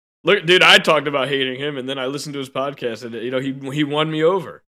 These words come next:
So it's like he's, he's that kind of guy, and I think that's what scares about him. One of the things they don't want you to know about him is everything they say about him,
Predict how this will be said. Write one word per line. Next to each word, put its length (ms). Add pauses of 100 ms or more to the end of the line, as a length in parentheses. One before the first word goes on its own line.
So 160
it's 140
like 180
he's, 260 (440)
he's 100
that 180
kind 180
of 60
guy, 200
and 100
I 40
think 260
that's 200
what 100
scares 440
about 340
him. 200
One 180
of 80
the 60
things 260
they 100
don't 200
want 200
you 60
to 120
know 180
about 300
him 180 (340)
is 180
everything 380
they 120
say 280
about 320
him, 140